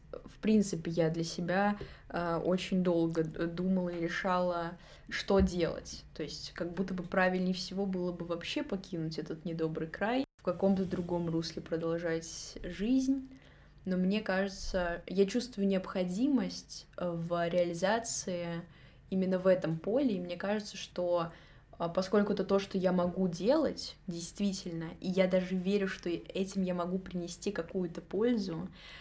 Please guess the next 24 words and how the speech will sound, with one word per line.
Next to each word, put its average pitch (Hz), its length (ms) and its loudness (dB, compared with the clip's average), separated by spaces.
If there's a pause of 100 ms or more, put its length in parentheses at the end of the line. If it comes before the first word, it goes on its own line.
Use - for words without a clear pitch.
(160)
если 190 340 0
не 190 100 2
сейчас, 190 360 -2
то 196 120 -8
в - 40 -16
перспективе, 185 1120 -6 (720)
э, 170 340 -2
писать 185 640 0
про 175 800 -2 (160)
режиссеров 180 760 0 (140)
добрых 175 840 -6
и - 80 -10
не 180 160 2
злых, 170 500 -6
которые 170 560 0
того 170 260 -2
заслуживают, 175 1040 -6
и, 175 340 -8 (560)
а, 165 320 -2
и 185 100 -4
просто 175 880 2
фиксировать 190 580 0
в 170 60 -4
истории, 170 800 0